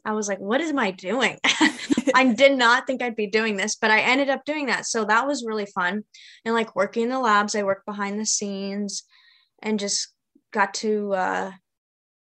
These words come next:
Speaker 1: just see all the students come through and work on different projects. Even if you don't like it, like,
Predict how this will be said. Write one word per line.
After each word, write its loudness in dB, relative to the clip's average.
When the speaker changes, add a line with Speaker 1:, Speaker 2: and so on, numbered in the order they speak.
Speaker 1:
just 0
see 0
all 2
the -2
students 0
come -8
through 2
and 0
work -2
on -12
different -14
projects. 0
Even 2
if -2
you 4
don't 0
like -2
it, -6
like, -4